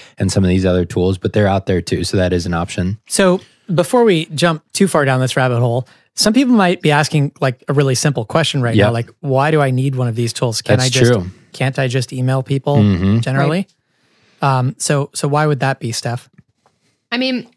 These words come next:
Speaker 3: I think, well, it's hard. Look, ri-, in the beginning, you certainly can. Um, but to be able to manage your contacts, I think MailChimp is, or any of these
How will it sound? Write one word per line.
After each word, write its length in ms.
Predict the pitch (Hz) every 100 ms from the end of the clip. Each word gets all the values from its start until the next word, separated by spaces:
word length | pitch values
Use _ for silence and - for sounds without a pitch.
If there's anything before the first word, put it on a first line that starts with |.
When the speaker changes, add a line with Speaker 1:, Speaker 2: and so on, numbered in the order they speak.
| _ _ _ -
Speaker 3:
I 120 | 233
think, 280 | 247 277 262 208
well, 160 | 196
it's 100 | 196
hard. 240 | 220 180 165
Look, 140 | 170
ri-, 320 | 175 190 - 190
in 120 | 220
the 60 | 190
beginning, 380 | 165 277 202 175
you 80 |
certainly 320 | 180 226 165 160
can. 500 | 214 165 156 208 -
Um, 400 | 175 170 165 156 _ _ _ _ _ _ 180
but 220 | 196 185
to 100 | 196
be 100 | 208
able 200 | 202 196
to 420 | - 190 180 170 - - -
manage 760 | 180 180 202 214 185 170 165 -
your 140 | 170
contacts, 800 | 160 190 185 170 143 151 - - - - -
I 80 |
think 140 | 180 175
MailChimp 360 | 180 175 175
is, 240 | 165 160 -
or 120 | 180
any 240 | 190 190 165
of 100 | 156
these 260 | 160 156